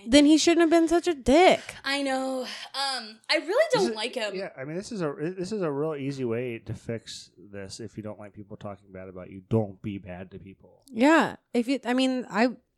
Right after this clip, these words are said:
Speaker 1: not gonna say their name, but
Speaker 3: No.
Speaker 1: that reminds me of what we were talking about earlier before we started recording. If you don't want people to talk about you, then don't be a dick to them.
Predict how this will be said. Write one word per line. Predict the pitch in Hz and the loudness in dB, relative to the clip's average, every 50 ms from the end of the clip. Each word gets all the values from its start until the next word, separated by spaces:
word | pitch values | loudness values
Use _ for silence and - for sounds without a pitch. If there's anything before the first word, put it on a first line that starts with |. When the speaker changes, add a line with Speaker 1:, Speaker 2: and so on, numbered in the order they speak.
| _ _ _ - - - - - - _ _ - | _ _ _ -20 -20 -20 -20 -20 -20 _ _ -4
Speaker 1:
not | 180 180 190 | -2 -2 -2
gonna | 196 226 240 | -2 -2 -2
say | 233 - 269 269 | -2 0 0 0
their | 269 294 311 302 | 2 2 4 4
name, | 262 214 202 202 196 208 240 277 269 - | 4 4 2 0 0 -2 -2 -4 -4 -4
but | - 190 220 220 208 190 | 2 6 6 8 8 6
Speaker 3:
No. | - - | 4 2
Speaker 1:
that | 185 185 202 208 - - | 2 4 4 2 2 0
reminds | - 233 240 233 226 226 233 220 | -2 0 2 2 4 2 2 2
me | 247 240 | 2 2
of | 240 226 | 2 2
what | 214 214 214 - | 2 4 4 4
we | - 220 | 4 4
were | 220 226 | 4 4
talking | 220 226 220 220 220 233 | 4 4 2 2 2 0
about | 226 220 - | 0 0 0
earlier | - 220 226 226 226 220 220 | 2 2 2 4 4 4 2
before | 202 220 208 233 214 214 | 2 0 0 0 2 2
we | 226 | 2
started | 214 - 220 220 226 | 2 2 2 2 2
recording. | 226 226 - 339 330 226 160 - - - | 2 2 2 4 4 2 0 -2 -6 -12
If | - 190 - | -14 -14 -10
you | 208 208 226 254 285 320 339 320 254 | -4 0 2 4 4 4 2 2 0
don't | 269 269 240 233 | 0 0 0 2
want | 277 294 294 302 311 262 - - | 2 2 4 2 2 0 -4 -4
people | - 254 240 214 262 277 | -4 -4 0 0 2 2
to | 285 311 | 2 2
talk | - 320 330 339 339 | 4 4 4 4 4
about | 302 233 208 180 175 180 - | 2 0 0 0 0 -2 -4
you, | 180 160 160 180 208 247 226 - | -4 -2 0 2 2 0 0 -2
then | - 247 240 233 190 | -4 -4 -4 -2 2
don't | - 233 254 294 302 | 6 6 6 6 6
be | - 381 403 403 | 6 6 6 4
a | 381 | 2
dick | 285 226 247 285 403 480 - - | 2 4 4 6 6 4 2 -2
to | - 277 | 0 2
them. | 202 156 120 - - - - - | 2 2 2 -2 -6 -14 -16 -18